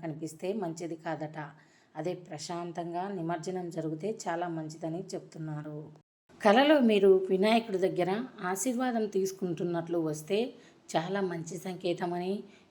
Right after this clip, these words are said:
మీ జీవితంలో కొత్త మార్గాలు ఎదుర్కొంటూ వస్తాయని, ఏదైనా అడ్డంకులుంటే తొలగిపోతాయని,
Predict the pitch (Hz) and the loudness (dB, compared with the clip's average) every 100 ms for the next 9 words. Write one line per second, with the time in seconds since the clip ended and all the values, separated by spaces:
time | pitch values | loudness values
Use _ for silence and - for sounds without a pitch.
0 | 185 196 202 175 165 - 185 208 214 202 | 2 4 4 2 -4 0 2 2 0 0
1 | 180 175 - 175 165 233 214 202 185 196 | 0 -2 -4 -6 -4 -4 -4 -2 2 4
2 | 190 160 165 190 196 190 185 175 160 180 | 4 4 2 0 0 2 0 0 -2 -2
3 | 175 170 175 214 - - _ 175 196 254 | 0 0 0 -2 -6 -16 _ 2 4 6
4 | 254 247 165 156 220 226 220 190 185 190 | 4 4 2 4 4 4 2 0 2 2
5 | 190 165 175 196 185 185 175 175 180 202 | 4 2 2 2 -2 -2 -2 -2 -2 -6